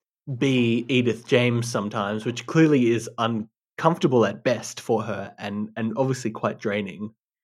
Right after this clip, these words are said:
But she also kinda has to do it because it anchors her to reality, right? And if she doesn't pretend to be Edith James,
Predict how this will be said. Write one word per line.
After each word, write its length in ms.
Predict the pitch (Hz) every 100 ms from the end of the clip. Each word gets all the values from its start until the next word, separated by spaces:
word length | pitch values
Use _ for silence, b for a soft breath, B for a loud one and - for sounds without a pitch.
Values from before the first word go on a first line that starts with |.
| _
But 140 | 143 -
she 100 | 156
also 260 | 135 131
kinda 240 | 120 165 151
has 280 | 135 151 -
to 80 | 107
do 120 | 104
it 100 | 107
because 220 | 113 117
it 100 | 110 107
anchors 480 | 113 120 113 110
her 200 | - 104 101
to 200 | - 117
reality, 640 | 110 101 117 104 - - -
right? 140 | 107
And 100 | 98
if 60 | 107
she 140 | -
doesn't 420 | 110 117 110 104
pretend 400 | - 117 110 107
to 60 | 113
be 260 | 113 104 104
Edith 240 | 110 110 -
James, 680 | 151 131 110 113 117 -